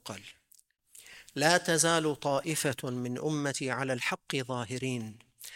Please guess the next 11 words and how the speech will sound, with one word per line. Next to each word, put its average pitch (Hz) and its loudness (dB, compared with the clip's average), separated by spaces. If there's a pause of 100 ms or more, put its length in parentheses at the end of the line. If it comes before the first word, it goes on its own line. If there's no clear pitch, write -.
(280)
لعدوهم 160 4
قاهرين، 123 -4 (580)
لا 165 4
يضرهم 156 2 (300)
من 139 0
خالفهم 120 -2 (760)
إلا 190 4
ما 147 2
أصابهم 139 -2
من 131 -4
لأواء، 127 -2